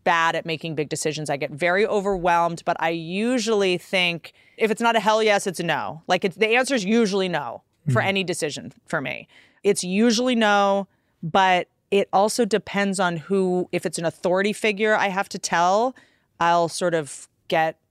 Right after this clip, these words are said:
Speaker 1: scared that they're gonna be mad at me, and I have to sort of work through that. And then I'll ask mentors and guides, "What do you
Speaker 2: Yeah.
Speaker 1: think I should do?" I'll outsource the decision to someone that's not emotional, 'cause I
Speaker 2: Yeah.
Speaker 1: get too emotional.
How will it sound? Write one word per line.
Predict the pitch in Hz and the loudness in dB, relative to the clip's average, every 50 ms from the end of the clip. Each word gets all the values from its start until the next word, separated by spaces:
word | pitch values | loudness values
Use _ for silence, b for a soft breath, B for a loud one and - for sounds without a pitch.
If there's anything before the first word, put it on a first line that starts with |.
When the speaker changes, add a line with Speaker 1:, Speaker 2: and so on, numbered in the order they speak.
| _ - | _ -10
Speaker 1:
scared | - - - 180 160 160 165 170 190 220 214 - - - - _ _ _ _ - | -8 -6 -4 -2 -2 0 0 0 0 -2 -2 -4 -6 -8 -10 _ _ _ _ -4
that | 180 165 - | -4 -2 -2
they're | 165 160 | -2 -4
gonna | 165 170 | -2 -4
be | 156 160 156 | -2 -2 -2
mad | 160 156 151 156 175 | 0 0 0 0 -2
at | 185 - | -4 -2
me, | 208 208 214 220 233 240 - | -2 0 0 0 0 -2 -2
and | 175 | -4
I | 175 | -4
have | 165 - | -4 -6
to | - | -8
sort | - - 165 | -10 -8 -6
of | 160 156 | -4 -2
work | 156 165 165 - - | -2 -2 -4 -4 -6
through | - 175 165 151 | -6 -4 -4 -2
that. | 135 160 151 147 156 165 180 220 - _ _ _ _ _ | 0 2 2 4 4 2 2 0 -2 _ _ _ _ _
And | - 202 196 196 196 | 0 0 2 2 2
then | 214 208 208 | 2 4 4
I'll | 202 190 190 - | 4 2 2 2
ask | 165 165 165 160 - - | 2 0 0 -2 -2 -4
mentors | 180 170 160 156 - - 156 147 131 | -4 -4 -4 -4 -4 -4 -4 -4 -4
and | 139 147 | -6 -8
guides, | - - - - - - - - | -8 -8 -8 -10 -10 -10 -8 -4
"What | 165 170 | -2 -2
do | 120 | 0
you | 113 | -2
Speaker 2:
Yeah. | 104 | -2
Speaker 1:
think | - 147 147 | -4 -4 -4
I | 147 | -4
should | 151 - - | -4 -4 -4
do?" | 175 175 | -2 0
I'll | - 185 175 - - | 0 0 -2 -2 0
outsource | 180 190 190 190 - - - - 185 180 165 - - | 2 2 2 0 -2 -6 -6 -6 -4 -4 -6 -6 -6
the | 180 | -8
decision | 147 165 151 - 165 160 - 170 170 160 | -6 -6 -6 -4 -6 -6 -6 -6 -6 -4
to | 165 | -4
someone | 151 - - 156 147 151 151 147 147 | -4 -4 -4 -4 -4 -4 -6 -8 -8
that's | 143 - - | -10 -10 -10
not | 147 139 139 | -8 -8 -10
emotional, | - - - - - - - 87 - - | -10 -12 -14 -14 -14 -14 -14 -14 -14 -12
'cause | - - 165 | -8 -6 -2
I | 170 160 | -2 -2
Speaker 2:
Yeah. | 165 | -2
Speaker 1:
get | 120 - 104 | -2 -6 -6
too | - - 190 165 | -8 -8 -8 -6
emotional. | 160 156 151 147 139 - - - - - - - | -6 -6 -8 -8 -8 -10 -10 -12 -12 -14 -16 -16